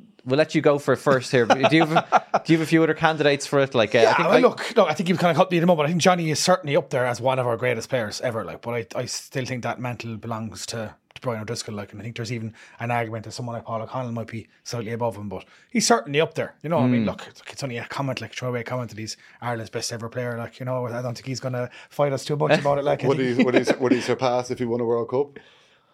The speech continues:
Speaker 2: I think if you win a World Cup, I think you can't. Yeah, I think you can't deny them. But I
Speaker 3: Mm.
Speaker 2: think, I, I don't know. I suppose it's each their own. Like, personally,
Speaker 3: Mm.
Speaker 2: I think, I think Brian Driscoll is probably the greatest centre of all time.
Speaker 1: Yeah.
Speaker 2: So, like, I mean, if he's, I think he puts, I think he's just, he's that little bit ahead of everyone else, I think.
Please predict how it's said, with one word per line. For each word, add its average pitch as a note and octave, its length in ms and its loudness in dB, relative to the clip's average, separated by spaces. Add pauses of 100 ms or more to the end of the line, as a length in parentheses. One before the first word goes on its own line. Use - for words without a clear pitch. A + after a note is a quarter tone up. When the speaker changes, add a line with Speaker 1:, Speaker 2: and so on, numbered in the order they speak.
(200)
Speaker 2:
I C#3 60 0
think - 160 0
if F#3 60 -6
you D#3+ 80 2
win D#3 100 2
a C#3+ 40 0
World B2 160 2
Cup, E3 160 0
I C#3 80 -4
think A#2+ 160 -6
you A#2 60 -10
can't. B2 240 -6
Yeah, C#3 100 -2
I A#2+ 60 -4
think A2+ 160 -16
you - 20 -14
can't B2+ 160 -6
deny C#3 220 -6
them. B2+ 140 -6
But C3+ 120 -4
I D#3 100 2
Speaker 3:
Mm. - 40 -8
Speaker 2:
think, F3 240 -4
I, F#3 60 -4
I D#3+ 100 -2
don't G3 80 0
know. E3+ 200 2 (520)
I D#3+ 60 0
suppose F3+ 220 0
it's - 320 -6
each F3 180 -4
their D#3 140 0
own. E3+ 140 2
Like, C3 240 -6
personally, D#3 400 -2
Speaker 3:
Mm. D3+ 60 4
Speaker 2:
I C#3+ 60 2
think, D3 220 -6 (220)
I F#3 100 6
think E3 180 0
Brian E3 180 4
Driscoll D3+ 300 0
is C3 40 -4
probably C#3 320 0 (140)
the - 80 -10
greatest C3+ 260 -2
centre C#3+ 260 -2
of B2 80 -4
all A#2 120 0
time. A#2 200 -8 (300)
Speaker 1:
Yeah. A2+ 320 4
Speaker 2:
So, C3 240 -2
like, B2 220 -4
I - 20 -10
mean, A#2 100 -8
if G2+ 40 -10
he's, - 500 -8
I B2 100 -8
think C#3 120 -10
he C3 80 -6
puts, C#3+ 240 -6
I - 40 -12 (220)
think D3 120 -2
he's C3+ 100 -2
just, - 260 -4
he's C#3 340 -6
that C#3+ 240 -2
little C#3+ 160 -2
bit C3+ 100 -2
ahead D3 120 2
of C#3 80 -6
everyone C3+ 220 -4
else, C#3+ 160 -4
I C#3+ 80 -4
think. E3+ 260 -4